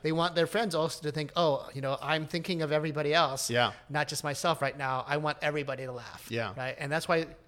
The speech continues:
Speaker 1: you know, funny memes go, go
Speaker 2: It's like almost one of those, like, you know, people who are like, you know, the, the single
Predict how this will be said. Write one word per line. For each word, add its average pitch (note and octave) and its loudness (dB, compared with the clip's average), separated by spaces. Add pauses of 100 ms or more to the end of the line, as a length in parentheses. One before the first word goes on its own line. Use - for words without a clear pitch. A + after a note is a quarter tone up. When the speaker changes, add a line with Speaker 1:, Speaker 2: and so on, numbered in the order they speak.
(220)
Speaker 1:
you C#3 -10
know, B2+ -4
funny F3+ 2
memes C3 -2
go, C3+ -2 (140)
go C#3+ -4
Speaker 2:
It's - -2
like C#3 6
almost D3 8
one C#3+ 6
of C3 4
those, C3+ 8
like, B2 6
you C3 2
know, A#2+ 2
people B2+ 2
who A#2+ 4
are A#2 4
like, A2+ 0
you B2 2
know, A2 -2
the, G#2+ 0
the G#2+ -6
single B2 0